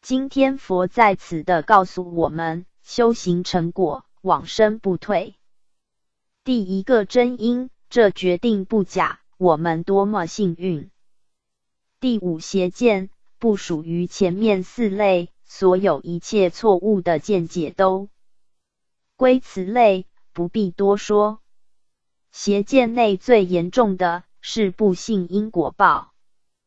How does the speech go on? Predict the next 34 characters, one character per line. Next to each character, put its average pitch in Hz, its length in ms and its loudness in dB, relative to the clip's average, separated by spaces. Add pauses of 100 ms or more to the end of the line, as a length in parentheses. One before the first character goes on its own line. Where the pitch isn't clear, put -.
(420)
应， 202 360 -2 (220)
这 240 220 4
是 226 280 -2
最 214 260 2
大 196 280 6
最 196 260 4
严 170 260 -2
重 190 280 0
的 165 160 -2
邪 156 280 -4
见。 190 440 -6 (960)
因 254 240 -4
为 226 240 6
不 233 180 0
信 220 380 -4
因 247 200 -4
果 165 200 0
报 185 240 4
应， 180 320 -4 (260)
不 180 300 -4 (1000)
信 240 360 -4
六 233 240 2
道 214 240 6
轮 185 260 -2
回， 180 400 -2 (220)
他 226 240 6
认 226 260 2
为 175 240 0
人 180 240 0
死 185 260 -10
了 165 220 0
就 202 240 2
完 170 300 0
了， 180 320 0